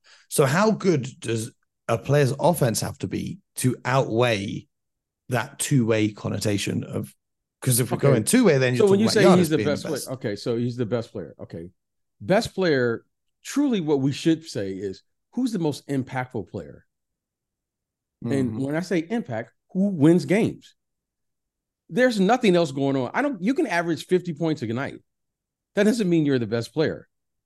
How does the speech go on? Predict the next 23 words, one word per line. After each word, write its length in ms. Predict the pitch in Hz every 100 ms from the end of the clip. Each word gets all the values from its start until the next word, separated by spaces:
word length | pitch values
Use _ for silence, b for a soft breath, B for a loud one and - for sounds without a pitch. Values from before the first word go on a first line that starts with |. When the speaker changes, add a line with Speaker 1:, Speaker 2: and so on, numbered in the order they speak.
| _ _
Speaker 2:
You 160 | 156 214
can 160 | 220 170
average 640 | 156 160 151 156 143 - _ -
eight 260 | 240 277 -
points 260 | 131 113
a 60 | 107
night. 240 | 90 67 _ _ _ _ _ _ _ _ _ _ _ -
Okay, 340 | 127 131 127 165
that 180 | 135 139
doesn't 260 | 151 135
mean 320 | 123 139 139
you're 220 | 123 139 151
the 100 | 165
worst 300 | 233 330 -
player. 240 | 71 - _ _ _ _ _ _ _ _ _ _ -
What 260 | 135 196 175
means 320 | 240 208 147
is 100 | 139
who's 280 | 202 254 220
the 80 |
most 320 | 185 170 156 -
impactful 720 | 160 147 156 151 - 160 -
player 460 | 139 110 104 107